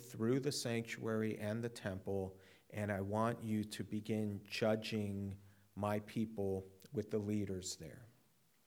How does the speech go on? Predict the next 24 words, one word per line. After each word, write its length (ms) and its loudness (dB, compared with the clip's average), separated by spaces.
So 160 -4
sacred 720 2
responsibility. 1080 0
And 120 2
so 440 6
an 120 4
elder 360 6
is 160 4
not 280 0
someone 480 2
who 260 4
is 400 2
there 380 6
because 380 0
of 140 0
their 260 2
own 300 2
efforts, 720 0
because 380 -2
of 200 -2
popularity 920 2
within 360 -2
the 60 -4
church. 640 2